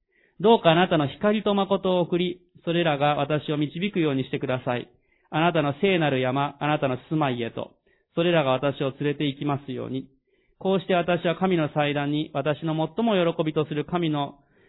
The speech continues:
身元に行き、盾ごとに合わせてあなたを褒めたたえます。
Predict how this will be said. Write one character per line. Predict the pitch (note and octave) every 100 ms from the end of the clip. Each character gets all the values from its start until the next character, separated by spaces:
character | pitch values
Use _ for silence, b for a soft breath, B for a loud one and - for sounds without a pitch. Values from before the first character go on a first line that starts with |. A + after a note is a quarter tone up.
| b
身 | D3
元 | D#3+ E3
に | D#3 C#3+
行 | C3+
き、 | D3+ - _ _ -
盾 | D3 D#3+
ご | D#3
と | D3+
に | C#3
合 | C3
わ | C3
せ | B2+
て | D3+ D3 - _
あ | D3+
な | C#3+
た | C#3 C3
を |
褒 | C3+
め | C3+
た | C3+
た | C3+
え | B2+
ま | B2+
す。 | B2+